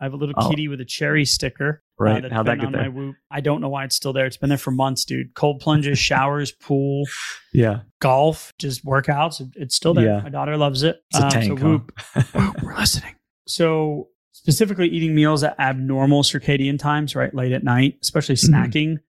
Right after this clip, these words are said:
Speaker 1: can also disrupt that circadian rhythm. So when I started look-, going down my path of, of getting healthy again, even though I was doing a lot of the things right, macros, working out,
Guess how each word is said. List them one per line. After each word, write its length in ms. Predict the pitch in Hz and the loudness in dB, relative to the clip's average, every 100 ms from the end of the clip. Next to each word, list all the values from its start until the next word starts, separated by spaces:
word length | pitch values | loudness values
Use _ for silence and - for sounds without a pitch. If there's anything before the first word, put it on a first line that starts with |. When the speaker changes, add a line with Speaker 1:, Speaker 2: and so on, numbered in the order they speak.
| - | -2
Speaker 1:
can 160 | 151 147 | 0 0
also 320 | 139 143 156 | 0 2 2
disrupt 440 | 135 - 139 - | 0 0 -2 -2
that 140 | - - | -4 -2
circadian 540 | - - 131 127 120 | -4 0 2 2 2
rhythm. 300 | 135 127 123 | 0 0 0
So 180 | - 131 | 0 2
when 140 | 131 | 2
I 100 | 127 | 2
started 380 | 147 - 147 131 | 0 0 -2 -4
look-, 140 | 135 - 156 | -6 -10 -2
going 180 | 139 131 | -2 0
down 140 | 131 | -2
my 120 | 127 | -6
path 380 | 120 131 131 - | -4 -2 -2 0
of, 200 | 127 131 | -2 -2
of 180 | - 123 | -8 -2
getting 220 | 131 127 | -2 -2
healthy 400 | 120 160 175 139 | 0 -2 0 -2
again, 400 | 123 131 127 123 - | 0 -2 -4 -8 -2
even 180 | 147 147 | 2 4
though 100 | 143 | 2
I 80 | 127 | 0
was 180 | 123 - | -4 0
doing 300 | 147 160 135 | 4 4 2
a 60 | |
lot 160 | 123 123 | -2 -4
of 80 | 123 | -6
the 100 | 123 | -4
things 400 | 139 131 120 - | -2 0 -2 -6
right, 560 | 127 113 131 135 135 - - _ _ - | -8 -2 0 -2 -6 -10 -14 _ _ -2
macros, 480 | 135 127 143 139 123 | 0 0 -2 -2 -2
working 320 | 131 127 135 | -2 2 2
out, 360 | 131 127 131 | 2 -2 -4